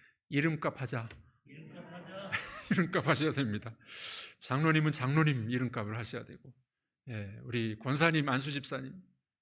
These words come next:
Speaker 1: 여러분들 이름값을 하셔야 됩니다. 그런데 우리에게는 더 좋은 이름이 있어요.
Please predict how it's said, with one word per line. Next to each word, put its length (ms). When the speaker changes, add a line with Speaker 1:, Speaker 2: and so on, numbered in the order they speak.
Speaker 1:
여러분들 280
이름값을 520
하셔야 260
됩니다. 320
그런데 260
우리에게는 480
더 200
좋은 240
이름이 240
있어요. 460